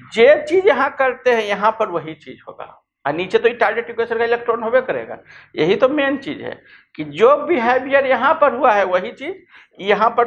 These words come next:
टू पहले है तो टू पहले लिखाएगा एन वन। ये equation इसी चीज के लिए हम लिखते हैं।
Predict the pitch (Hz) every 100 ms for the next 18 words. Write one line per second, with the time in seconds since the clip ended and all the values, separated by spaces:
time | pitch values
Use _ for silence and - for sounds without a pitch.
0 | 240 262 - 240 226 220 202 180 180 208
1 | 233 226 233 226 214 196 196 - 175 185
2 | 180 - - - - 214 311 370 - 277
3 | 277 302 294 - 320 - 214 165 160 143
4 | 117 117 - - 104